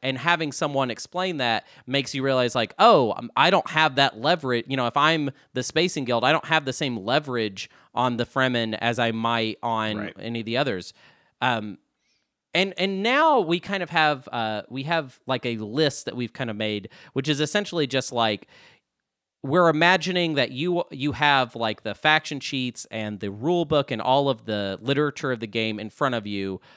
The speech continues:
Speaker 1: What is the best way to kind of tackle
Speaker 2: Right.
Speaker 1: that? Wh-, where do we start with that, Matt? What's the first step?
Speaker 2: Well, y-, this, this was your suggestion, um,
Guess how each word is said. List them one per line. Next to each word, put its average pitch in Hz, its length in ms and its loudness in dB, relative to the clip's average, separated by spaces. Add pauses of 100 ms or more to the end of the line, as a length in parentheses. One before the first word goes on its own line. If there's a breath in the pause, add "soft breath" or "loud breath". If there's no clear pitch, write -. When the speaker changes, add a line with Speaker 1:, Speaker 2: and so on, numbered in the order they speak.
(160 soft breath)
Speaker 1:
What 127 400 4
is 160 240 2
the 131 100 0
best 127 340 0
way 120 180 2
to 107 80 -4
kind 117 300 -4
of - 160 -10
tackle 101 680 -4 (200)
Speaker 2:
Right. 92 380 -10
Speaker 1:
that? - 240 -18 (160)
Wh-, 147 240 4
where 202 160 4
do 220 60 2
we 170 140 0
start 101 460 -4
with 92 160 -12
that, 78 240 -8
Matt? 85 340 -12
What's - 200 -8
the 120 60 -14
first - 560 -12
step? - 200 -10
Speaker 2:
Well, 226 460 2
y-, 147 240 -12
this, 151 380 0 (120)
this 170 260 -2
was 233 200 -4
your 175 280 2
suggestion, 147 1000 -4 (100)
um, 117 400 -2